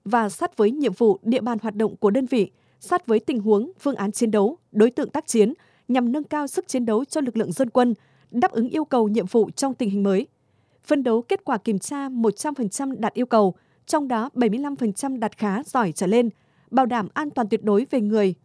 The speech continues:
vũ khí thiết bị và an toàn giao thông. Thông qua đợt huấn luyện này, nhằm trang bị cho lực lượng dân quân phường những nội dung giúp nâng cao bản lĩnh chính trị vững vàng, thành thạo kỹ thuật chiến đấu, khả năng vận dụng thành thục các phương án,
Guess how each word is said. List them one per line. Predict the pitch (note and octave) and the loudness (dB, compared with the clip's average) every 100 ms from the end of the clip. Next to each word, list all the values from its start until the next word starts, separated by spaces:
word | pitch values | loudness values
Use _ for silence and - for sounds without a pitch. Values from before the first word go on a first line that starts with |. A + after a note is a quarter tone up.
| - | -4
vũ | A3 | -2
khí | A#3+ A3 | 0 -2
thiết | F4 - | -2 0
bị | B3 - - | 2 0 -2
và | D#3+ A3 G3 | -6 -4 -4
an | C4 C4 | -6 -4
toàn | A3+ F#3 | -2 0
giao | A#3+ | 0
thông. | A#3+ A#3+ G#3+ _ _ _ _ _ _ _ - | 2 2 0 _ _ _ _ _ _ _ -2
Thông | D#4+ | -2
qua | C#4 C#4+ | 0 -4
đợt | B3+ A#3 G#3 | 0 -2 0
huấn | G#3 | -2
luyện | C4+ D#4+ | -2 -2
này, | A3+ G#3+ F#3+ _ _ | 0 0 -2 _ _
nhằm | B3 C4 B3 | -2 -2 -2
trang | - D#4+ | -4 -2
bị | C4+ F#3 | -2 -2
cho | - D4+ | -2 -2
lực | A3+ | 0
lượng | G#3+ F#3+ | 0 -2
dân | D4 C#4+ | -2 -2
quân | D4 C4+ | -2 -2
phường | - A#3 G3+ F#3+ | 0 0 2 2
những | G#3 E4 | 0 2
nội | C#4+ E3 | 0 0
dung | - C#4 B3+ A3 | -2 -4 -4 -6
giúp | G#3 F4+ | -6 -4
nâng | C4+ | -4
cao | B3 C4 | -4 -4
bản | A3 A3+ F3 | -2 -2 -2
lĩnh | F#3+ | -4
chính | C#4+ A#3 | -4 -6
trị | - C4 | -4 -4
vững | D#3 B3+ D4 | -2 -6 0
vàng, | B3+ G#3 E3 _ _ - | 0 0 -4 _ _ -6
thành | C4+ | -4
thạo | A3+ B3 E3+ | -2 -2 -2
kỹ | C4 | -4
thuật | D4+ - | -4 -2
chiến | A#3 A3+ | 0 4
đấu, | G#3 A#3 - _ _ | 4 2 -2 _ _
khả | D4+ | -2
năng | A3 C#4+ D4 | -2 -2 -4
vận | B3+ G3 | -2 -2
dụng | - A3+ | 0 -2
thành | F3+ A#3+ | 0 -4
thục | - A3 - | 0 0 0
các | E4 E4+ | -6 -4
phương | C#4+ | -4
án, | G#3+ G3 | -2 -2